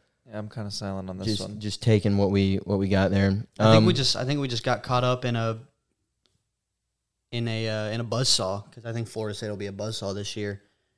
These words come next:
Speaker 3: The, I could see them making the playoff, and if that's our one loss, then it is what it is. Week one, there's adjustments to be made, but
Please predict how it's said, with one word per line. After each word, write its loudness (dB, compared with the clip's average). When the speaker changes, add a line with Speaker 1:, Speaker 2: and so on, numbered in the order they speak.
Speaker 3:
The, -8
I -4
could -6
see -4
them -2
making -2
the -4
playoff, 0
and -4
if -6
that's -2
our -4
one -8
loss, -8
then -6
it -6
is -8
what -6
it -6
is. -8
Week -10
one, -4
there's -8
adjustments -2
to -6
be -8
made, -4
but -4